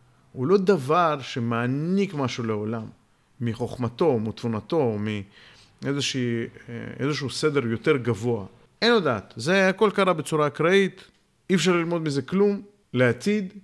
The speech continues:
כי אין פה איזשהו, אה, כיוון מושכל להתפתחות הבריאה הזאת, או העולם הזה. הדברים התהוו בצורה סיבתית,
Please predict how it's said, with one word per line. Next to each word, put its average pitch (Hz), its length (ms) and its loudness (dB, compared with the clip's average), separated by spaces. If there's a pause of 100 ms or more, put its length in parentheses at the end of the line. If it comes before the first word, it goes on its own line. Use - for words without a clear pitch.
(300)
כי 143 180 0
אין 170 160 2
פה 156 140 0
איזשהו, 117 600 -4 (220)
אה, 110 40 -6 (680)
כיוון 139 540 0
מושכל 170 640 -2 (360)
להתפתחות 127 600 -2
הבריאה 127 380 2
הזאת, 180 360 -4 (360)
או 104 100 -6
העולם 117 300 0
הזה. 175 300 -4 (500)
הדברים 226 420 0
התהוו 214 300 0
בצורה 175 300 -4
סיבתית, 170 600 -2